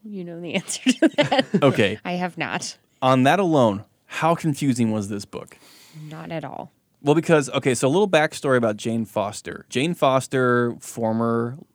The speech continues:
Speaker 2: girlfriend, lover of Thor, has, slash had, terminal cancer.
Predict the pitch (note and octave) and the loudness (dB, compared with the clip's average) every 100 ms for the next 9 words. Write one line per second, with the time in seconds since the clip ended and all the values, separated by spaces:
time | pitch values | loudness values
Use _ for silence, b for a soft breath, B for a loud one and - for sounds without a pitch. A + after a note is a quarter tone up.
0 | _ _ _ - A2 G#2 A2+ A2 G#2+ A2 | _ _ _ -2 -2 0 -2 0 -4 -4
1 | A2 A2 - - G2+ G2 G2 A2+ _ _ | -4 -4 -6 -4 -4 -4 -6 -10 _ _
2 | _ _ - A2 A2 A2 A2 A2+ C3 - | _ _ -2 0 2 0 -2 -2 -6 -12
3 | - _ _ _ _ _ - A#2+ A2+ A#2 | -18 _ _ _ _ _ -6 -2 -2 -2
4 | - C3+ G#2+ G#2 A2 A#2+ _ _ _ _ | -2 0 0 -2 -6 -10 _ _ _ _
5 | _ - A#2 G#2+ G2+ G#2 G2 - D2 | _ -2 0 0 -4 -8 -10 -10 -16